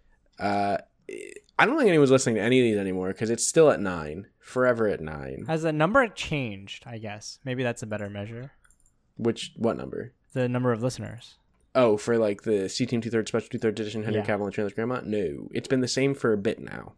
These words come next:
Speaker 1: so, which is, which makes sense, because it's, no one listens to this to begin with, and if they do, they're not listening to old episodes, but
Speaker 2: I mean,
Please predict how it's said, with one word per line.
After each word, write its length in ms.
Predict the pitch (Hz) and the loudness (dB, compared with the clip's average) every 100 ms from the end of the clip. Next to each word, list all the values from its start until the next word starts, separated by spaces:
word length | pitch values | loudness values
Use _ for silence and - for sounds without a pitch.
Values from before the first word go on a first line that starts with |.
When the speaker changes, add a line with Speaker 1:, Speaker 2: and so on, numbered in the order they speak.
| _ | _
Speaker 1:
so, 340 | - 69 87 - - - - - - | -8 -6 -6 -12 -20 -20 -20 -20 0
which 180 | 165 151 | 2 2
is, 100 | 135 - | -6 2
which 260 | 139 135 | 4 6
makes 220 | 143 131 - | 4 2 0
sense, 260 | 107 87 | -2 -4
because 300 | - 110 107 | -8 -6 -4
it's, 280 | 92 - - - - - - | -4 -4 -6 -12 -20 -18 -10
no 240 | - 123 135 | 0 6 6
one 100 | 131 | 6
listens 280 | 127 123 - | 4 0 0
to 100 | 117 | -2
this 100 | - | -2
to 80 | |
begin 320 | 107 98 120 107 | -2 0 0 0
with, 300 | 73 - - | -4 -6 -4
and 100 | 113 | -4
if 120 | - | -2
they 120 | 101 | -2
do, 280 | 95 120 120 | 0 0 2
they're 100 | 104 | 2
not 220 | 101 78 | 0 -2
listening 260 | 101 101 95 | -4 -4 -8
to 100 | - | -4
old 280 | - 107 101 | 2 4 4
episodes, 760 | 87 - - - 55 - - | -2 -6 -8 -10 -12 -14 -16
but 340 | - 92 92 - _ _ - | -8 -6 -4 -8 _ _ 0
Speaker 2:
I 60 | |
mean, 220 | 254 285 | 0 0